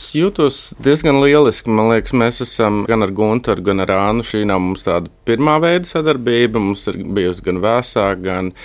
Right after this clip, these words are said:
Opera Vēsā, kas bija Valmieras teātra festivālā pirms diviem gadiem, gan arī Sanssouci Hesihija, kas arī bija, nu, varētu pat teikt, viss starpdisciplinārākais, kur mēs spēlējam saulrieta laikā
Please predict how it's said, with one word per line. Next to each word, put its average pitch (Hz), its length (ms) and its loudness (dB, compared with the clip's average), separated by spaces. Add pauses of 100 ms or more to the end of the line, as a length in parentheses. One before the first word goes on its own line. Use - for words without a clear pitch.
(420)
Opera 104 400 2
Vēsā, 104 320 0
kas 98 180 -6
bija 92 200 -4
Valmieras 92 420 -4
teātra 90 240 -2
festivālā 95 560 -2
pirms 92 240 -6
diviem 92 400 -2
gadiem, 87 560 -2
gan 87 280 -2
arī 85 580 -2
Sanssouci 90 920 -4 (600)
Hesihija, 104 840 0
kas - 480 -6
arī 95 400 0
bija, 85 320 -2 (380)
nu, 117 260 0 (140)
varētu 101 500 0
pat 92 80 -10
teikt, 98 320 -2
viss 117 360 -4
starpdisciplinārākais, 127 1400 -2
kur 90 160 -2
mēs 90 160 -4
spēlējam 92 480 0
saulrieta 101 800 2
laikā 90 480 0